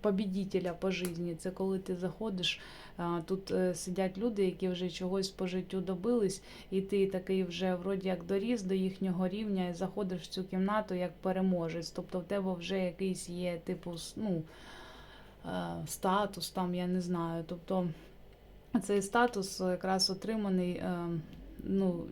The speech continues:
ти м-, ти можеш втратити оцей статус, який у тебе є, наприклад, в Євросоюзі, якщо ти не відмовишся від,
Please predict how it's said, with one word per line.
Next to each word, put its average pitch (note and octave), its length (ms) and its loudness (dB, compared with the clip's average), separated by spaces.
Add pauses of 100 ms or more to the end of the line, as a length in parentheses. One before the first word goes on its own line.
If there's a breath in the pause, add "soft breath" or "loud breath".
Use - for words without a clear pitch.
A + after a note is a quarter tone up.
(460)
ти G#3 80 2
м-, G3 220 2
ти A3 120 0
можеш G#3+ 360 0
втратити F#3+ 600 2
оцей F3 320 -2
статус, A#3+ 640 -2 (160)
який F#3+ 300 2
у F#3 60 4
тебе F#3 320 0
є, F3+ 220 0
наприклад, F3 580 -4
в - 20 -8
Євросоюзі, F3+ 840 -2
якщо F#3 300 -4
ти G3 120 -4
не F#3 140 4
відмовишся F#3+ 560 0
від, F3 220 -6